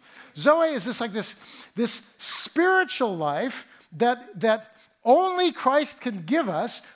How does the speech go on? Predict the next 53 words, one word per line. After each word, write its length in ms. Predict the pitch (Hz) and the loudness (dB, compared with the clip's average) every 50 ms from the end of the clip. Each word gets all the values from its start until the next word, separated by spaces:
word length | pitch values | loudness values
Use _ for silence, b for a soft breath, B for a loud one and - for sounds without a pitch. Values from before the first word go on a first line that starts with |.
| B | B
because 240 | - 240 208 247 196 | -4 -4 -2 -2 -4
it's 160 | 247 240 - | -4 -6 -2
life 240 | 247 262 285 311 285 | 0 2 4 4 2
that 120 | 302 277 - | 0 -2 -2
comes 200 | 254 269 202 254 | -2 0 0 0
out 340 | 214 202 233 320 359 - | 2 4 4 4 4 2
from 160 | - 294 294 277 | -2 -8 -6 -6
the 80 | 247 | -6
dead, 440 | 196 156 240 294 320 302 285 302 302 | -4 0 4 4 4 4 4 0 -2
and 320 | 262 214 247 254 254 247 254 - | -2 -2 -2 -2 -2 -2 -2 2
only 400 | 269 320 370 381 359 359 339 294 | 2 4 4 2 2 0 0 2
he 160 | 269 302 330 | 2 2 4
died 500 | 320 320 330 330 320 302 226 165 - - - - _ _ _ _ _ _ _ _ _ | 4 4 6 6 4 2 2 0 -6 -12 -18 -20 _ _ _ _ _ _ _ _ _
and 200 | - 233 240 233 | -2 -2 0 4
rose 360 | 254 311 339 320 277 277 - - | 4 6 6 6 4 2 -2 -8
from 120 | 254 262 | -10 -8
the 80 | 262 220 | -8 -4
dead. 340 | 262 277 294 269 165 - B B B B B | -2 0 0 0 -2 -4 B B B B B
So 160 | - 269 262 | -4 -2 0
he 100 | 208 220 | 0 0
gives 320 | 214 185 233 349 359 320 330 | -2 0 0 0 0 0 -4
us 120 | 302 - | -2 0
a 60 | 294 | 0
life 260 | 254 254 247 247 247 - | 2 2 2 0 0 -4
that 100 | 247 208 | -6 -4
we 140 | 233 233 | -4 -4
don't 340 | 175 156 247 294 339 339 247 | 2 4 4 4 4 4 -2
have 520 | 170 131 139 135 123 151 240 262 233 - - _ _ B B B B B 190 B - | -6 -8 -10 -8 -6 -6 -8 -8 -10 -14 -20 _ _ B B B B B -16 B 0
in 160 | 233 254 269 | 2 2 4
order 200 | 294 330 330 320 | 4 2 2 2
that 100 | 269 247 | 0 0
we 100 | 233 254 | -2 -2
could 160 | 196 233 214 | -2 -2 -4
live 240 | 240 254 339 370 320 | -2 0 0 0 0
the 100 | 269 233 | 0 0
life 240 | 190 196 226 262 - | 2 2 2 0 0
for 120 | - 277 | -2 -4
which 240 | 214 214 247 - - | -4 -4 -4 -4 -4
we're 100 | 254 240 | -6 -4
created. 460 | - 226 247 233 226 214 180 143 110 | -4 -2 -2 0 0 0 -2 -4 -10
Does 120 | - 143 - | -14 -6 -4
that 160 | 185 208 220 | -4 -4 -4
make 140 | 240 233 - | -6 -10 -6
sense? 600 | - 247 277 330 330 - - - - - - - _ B B B B B B | -4 -4 -2 -4 -4 -8 -10 -12 -12 -14 -16 -20 _ B B B B B B
So 140 | - 262 | -2 2
when 120 | 262 277 285 | 2 2 2
he 60 | 277 | 2
says, 240 | - 311 320 262 254 | 2 2 2 2 2
"I'm 240 | 262 294 330 330 320 | 2 2 2 2 0
the 80 | 277 | -2
bread 400 | 196 170 233 285 311 302 262 214 B B B B | -2 2 2 2 2 2 0 -4 B B B B
of 220 | 202 214 220 180 | 0 2 2 2
life," 580 | 196 233 262 311 339 339 330 285 277 - - | -2 -4 2 4 4 4 4 2 0 -4 -8